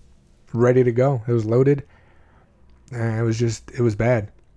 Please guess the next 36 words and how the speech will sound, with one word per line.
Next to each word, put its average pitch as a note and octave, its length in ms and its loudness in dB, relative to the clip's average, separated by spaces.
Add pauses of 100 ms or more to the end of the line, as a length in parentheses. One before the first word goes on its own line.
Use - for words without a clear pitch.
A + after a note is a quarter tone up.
(340)
And A2+ 100 -6
my A2 80 0
friend C3+ 360 0
Jen B2 300 0
called. F#2+ 340 -6
She B2 100 -2
was, A#2+ 120 2
like, A2+ 80 0
my G#2+ 120 -2
best G#2 260 -4
friend. G2 260 -8 (440)
Amazing, A2 520 -4
amazing G#2+ 460 -4
girl. G2 320 -8 (560)
Literally, D#3 560 6
I'm A#2+ 160 -2
holding C#3+ 380 2
the C3 80 -2
gun. C3+ 380 0
Guys, A#2+ 300 -2
I A2+ 80 -4
promise A#2 480 -2
you, A2 140 -2
I A2+ 100 -4
was A2 300 -6 (360)
two D3 160 0
seconds A#2 400 -4
away A2 180 0
from G#2 160 -8
doing G2 240 -6
it. F#2 120 -14 (140)
It - 240 -20
was G#2+ 140 -4
gonna A2+ 180 0
be G#2+ 100 -4
done. G2 300 -8